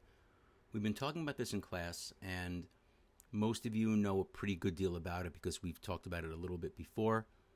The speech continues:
On the evening of April fourteenth, eighteen sixty-five, John Wilkes Booth, a famous actor and Confederate sympathizer, assassinated President Abraham Lincoln at Ford's Theater in Washington, D C.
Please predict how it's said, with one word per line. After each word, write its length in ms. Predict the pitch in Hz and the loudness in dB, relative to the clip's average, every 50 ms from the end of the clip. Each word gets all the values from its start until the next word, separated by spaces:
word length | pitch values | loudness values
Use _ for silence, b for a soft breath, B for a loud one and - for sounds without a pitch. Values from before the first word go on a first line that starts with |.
| b b b _ _ _ _ _ _ _ - - | b b b _ _ _ _ _ _ _ -12 -6
On 160 | - 101 95 | -2 0 0
the 240 | 95 95 - - 127 | 0 0 0 0 0
evening 300 | 139 139 131 143 135 123 | 0 0 2 2 2 2
of 120 | 110 - - - | 2 0 0 0
April 300 | 120 120 - - 151 139 | 0 0 0 -2 -4 -4
fourteenth, 580 | - - - 123 120 - - 107 98 92 - | -4 -4 -2 -2 -2 -2 -2 -4 -4 -2 -2
eighteen 320 | 87 92 87 - - 104 98 | -2 -4 -2 -2 -2 -2 -2
sixty-five, 680 | - - - - - - - - 98 85 76 - - - _ _ _ b b b b b b _ - | -2 -6 -8 -8 -10 -10 -8 -4 -4 -4 -4 -6 -8 -12 _ _ _ b b b b b b _ -6
John 340 | 98 95 98 110 117 113 | -2 -2 0 0 -2 -2
Wilkes 320 | 107 107 104 101 - - - | 0 0 0 0 -2 -6 -10
Booth, 420 | - - 104 92 78 - - - - | -6 -4 -4 -4 -4 -6 -10 -12 -10
a 80 | 90 80 | -10 -10
famous 420 | - - - 87 101 131 139 - - _ | -8 -4 -2 -2 0 0 -2 -4 -6 _
actor 340 | - 101 95 92 - - 95 | -4 -4 -4 -4 -4 -6 -4
and 120 | 85 85 82 | -4 -4 -4
Confederate 580 | - 90 82 - - 98 95 92 92 - - | -4 -6 -6 -4 -2 -2 0 0 0 -2 -4
sympathizer, 680 | - - 117 120 - - - 80 73 80 82 87 82 82 - b b b b b b b b | -6 -6 -4 -4 -4 -6 -6 -8 -10 -10 -12 -14 -16 -18 -20 b b b b b b b b
assassinated 800 | 95 - - 104 107 123 - - 98 87 82 80 82 82 - - | -8 -6 -6 -4 -4 -4 -4 -4 -4 -4 -4 -4 -6 -8 -10 -10
President 460 | - 90 90 87 85 90 87 85 - - | -6 -6 -4 -4 -4 -4 -4 -6 -6 -4
Abraham 500 | 98 92 98 104 107 120 127 131 120 107 | -4 -4 -2 -2 -2 -2 -2 0 0 -2
Lincoln 300 | 90 82 78 - 80 80 - b b b b b | -2 -4 -6 -8 -8 -10 -12 b b b b b
at 140 | 87 87 - - - - | -12 -12 -12 -14 -8 -2
Ford's 320 | 98 98 95 92 - - | 2 4 4 4 2 -2
Theater 320 | - - 98 90 85 87 | -6 -4 -4 -4 -4 -4
in 140 | 87 85 82 | -4 -4 -6
Washington, 460 | 82 80 80 82 - 82 80 82 85 | -6 -6 -8 -8 -8 -10 -10 -10 -10
D 120 | 82 85 82 | -10 -8 -8
C. 300 | - - 107 101 - | -8 -8 -8 -8 -10